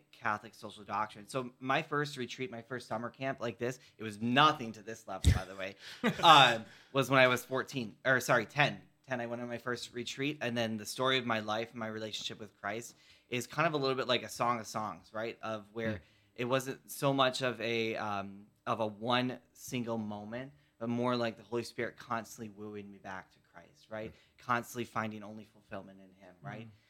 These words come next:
Speaker 1: And, um, and then doing something about it because, you know, what really matters? Getting to heaven, right?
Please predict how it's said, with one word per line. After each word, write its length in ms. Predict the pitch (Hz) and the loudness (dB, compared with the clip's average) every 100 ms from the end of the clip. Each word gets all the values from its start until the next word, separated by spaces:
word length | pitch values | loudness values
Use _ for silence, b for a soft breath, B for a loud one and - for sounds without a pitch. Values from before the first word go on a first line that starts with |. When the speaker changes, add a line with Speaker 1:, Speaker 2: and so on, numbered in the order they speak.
| b b - | b b -4
Speaker 1:
And, 200 | 117 113 | -2 4
um, 260 | 113 104 107 | 4 4 0
and 140 | 131 123 | -2 0
then 160 | 117 107 | -2 -2
doing 220 | 120 120 | -2 -2
something 280 | - 110 104 | -6 -12 -10
about 300 | 101 107 90 | -4 -4 -4
it 80 | - | -12
because, 460 | 104 - 104 98 107 | -20 -14 -14 -14 -14
you 100 | 110 | -14
know, 140 | 98 92 _ _ 113 | -14 -18 _ _ -10
what 260 | 107 113 - 107 | -2 -2 -2 -12
really 220 | 107 101 | -12 -12
matters? 440 | 101 92 78 69 - | -12 -12 -14 -18 -20
Getting 160 | 104 | -20
to 60 | 98 | -18
heaven, 240 | 101 90 80 _ | -18 -18 -20 _
right? 240 | 98 110 | -10 -10